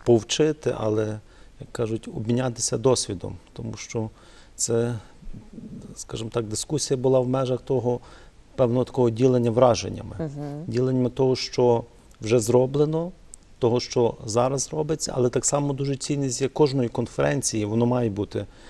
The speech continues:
Speaker 1: І, думаю, нам вдалося все-таки в-, викреслити, що нам ще треба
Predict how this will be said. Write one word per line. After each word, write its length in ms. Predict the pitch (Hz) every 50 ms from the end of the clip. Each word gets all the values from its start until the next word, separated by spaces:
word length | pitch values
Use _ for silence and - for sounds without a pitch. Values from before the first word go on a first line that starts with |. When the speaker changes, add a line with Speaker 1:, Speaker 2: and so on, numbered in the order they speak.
| - - - - -
Speaker 1:
І, 220 | - 110 107 110
думаю, 260 | 107 120 123 123 117
нам 160 | 113 117 117 113
вдалося 640 | 107 113 127 127 127 123 - - - 120 117 - -
все-таки 560 | - - - 120 113 120 - - 123 113 110 110 - - - - - - -
в-, 80 | - 117 - - 123 120 110 107 110 117 - -
викреслити, 640 | 127 143 156 - 147 151 - - - 135 - 143 127
що 220 | - - - 151
нам 160 | 139 135 127
ще 200 | - - - -
треба 480 | - - - 127 123 104 85 85 - -